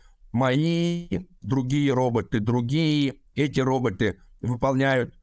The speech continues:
мой интерес, эти роботы выполняют другой интерес.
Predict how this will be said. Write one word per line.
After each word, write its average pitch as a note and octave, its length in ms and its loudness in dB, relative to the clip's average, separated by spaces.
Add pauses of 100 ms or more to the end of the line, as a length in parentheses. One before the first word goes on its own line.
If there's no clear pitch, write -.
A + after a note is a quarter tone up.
(280)
мой E3 480 0
интерес, C3 680 -2 (120)
эти C3 280 0
роботы C3 440 0
выполняют B2+ 560 0 (140)
другой C#3 400 0
интерес. F#2+ 500 -2